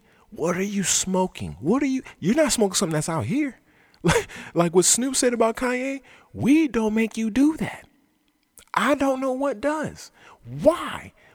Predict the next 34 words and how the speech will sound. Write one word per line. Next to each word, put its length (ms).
would 280
you 140
think 320
that 260
if 100
the 80
Clippers 420
made 120
it 100
to 80
this 220
Western 400
Conference 240
Final 260
that 160
all 180
of 60
a 60
sudden 260
that 200
people 200
would 160
say, 300
like, 220
"Yeah, 160
you 160
know 120
what? 220
They're, 220
they're 100
contenders 480
now." 240
No. 380
W-, 140